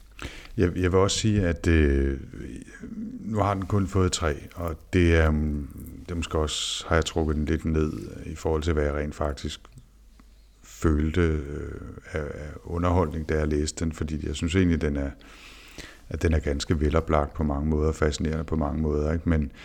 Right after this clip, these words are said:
øh, jeg har så ikke, heller ikke kastet mig ud i, i toeren direkte, men jeg, jeg går da lidt sådan og lurer på, om, øh, om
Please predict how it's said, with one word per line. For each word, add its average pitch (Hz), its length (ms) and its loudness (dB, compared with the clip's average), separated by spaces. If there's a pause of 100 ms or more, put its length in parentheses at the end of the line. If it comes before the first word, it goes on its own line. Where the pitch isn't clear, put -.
(800)
øh, - 360 -10
jeg 95 100 6
har 90 40 6
så 95 140 2
ikke, 95 240 2
heller 101 160 6
ikke 87 100 2
kastet 90 260 4
mig 82 80 6
ud 85 120 4
i, 82 320 -2
i - 40 -4
toeren 82 400 2
direkte, 76 520 4
men 78 200 2
jeg, 71 100 0 (140)
jeg 73 180 -8
går 82 180 0
da 95 80 6
lidt 85 220 6
sådan 78 340 2
og 78 140 2
lurer 73 300 4
på, 73 300 2
om, 73 300 -4
øh, 71 320 -2
om 76 280 -6